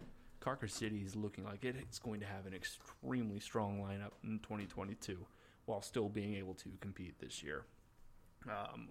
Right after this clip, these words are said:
a lot of young pickups with Laviska Shenault and Jaylen Waddle. Um, those guys could be very productive this year, or they might just need a year of seasoning and could be really, really productive next year. So I think ultimately Cocker was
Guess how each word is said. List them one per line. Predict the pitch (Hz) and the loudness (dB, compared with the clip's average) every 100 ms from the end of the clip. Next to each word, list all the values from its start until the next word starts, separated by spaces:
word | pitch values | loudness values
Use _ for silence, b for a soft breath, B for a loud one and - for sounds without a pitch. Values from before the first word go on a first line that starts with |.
| - | 0
a | |
lot | 107 101 | 4 4
of | 98 | 2
young | 107 104 | 2 2
pickups | 101 113 110 107 - | 2 2 2 0 -4
with | - | -4
Laviska | 107 104 - 110 104 - 110 117 - | -2 -2 0 -2 -2 -2 -2 -2 -4
Shenault | - 113 104 110 | 2 4 6 4
and | 110 | 4
Jaylen | 104 104 107 104 | 6 4 4 2
Waddle. | 104 104 110 113 B B B B | 2 2 2 0 B B B B
Um, | 92 87 67 87 | -2 -2 -4 -4
those | 98 - | -4 -4
guys | 90 92 | -6 -6
could | - 104 95 | -2 -2 2
be | 98 92 | 0 0
very | - 113 101 | 2 2 2
productive | - 110 101 - 101 101 | -2 -4 -2 -2 -2 2
this | 113 - | 2 4
year, | 120 117 | 4 4
or | 117 117 113 117 117 | 8 12 12 10 6
they | 110 | 6
might | 113 120 | 8 6
just | 113 | 2
need | 117 110 | 2 4
a | |
year | 123 117 117 | 6 6 4
of | 113 | 2
seasoning | - 127 120 120 117 117 - 101 101 | 0 0 0 0 -2 -4 -6 -2 -2
and | 98 95 | -2 -2
could | - 101 | -2 -2
be | 95 | -2
really, | 101 - | -4 -4
really | 104 98 | -2 -2
productive | 98 - - - 208 | -4 -8 -8 -8 -8
next | 95 - | -8 -10
year. | - | -8
So | - 101 B B B - | -2 -4 B B B -4
I | |
think | 110 127 120 - | 2 2 2 2
ultimately | 113 - 110 - 104 107 107 - | 0 2 -2 0 0 2 0 -2
Cocker | 107 101 - | -4 -4 -2
was | 110 101 | -2 0